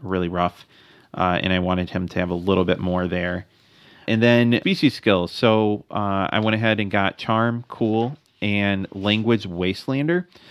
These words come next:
So at this point, I started building on my story of my character that he actually was a Huffer from the Altdorf area and kinda helped work the area between Altdorf and, uh, Marienburg, and so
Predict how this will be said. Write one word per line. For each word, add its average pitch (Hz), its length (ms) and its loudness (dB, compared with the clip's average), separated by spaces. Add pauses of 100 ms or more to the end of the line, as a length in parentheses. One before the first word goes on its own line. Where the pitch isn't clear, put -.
(180)
So 120 160 2
at 110 80 2
this 175 120 2
point, 151 320 -2
I 113 60 0
started 113 420 -2
building 107 280 0
on 101 140 2
my 92 120 0
story 98 420 2
of 87 60 -2
my 90 160 -4
character 95 600 -2 (400)
that 101 400 0
he 123 480 -4
actually 110 880 -2
was 101 520 0
a 95 60 0
Huffer 107 600 0
from 101 300 -2
the 98 160 -2
Altdorf 101 580 0
area 95 380 -2
and 98 360 -4
kinda 107 300 -2
helped 107 300 -2
work 104 400 -2
the - 160 0
area 101 240 2
between 98 420 -4
Altdorf 95 800 0
and, 95 640 -4 (100)
uh, 98 160 -2
Marienburg, 98 640 2 (360)
and 101 120 -2
so 95 380 2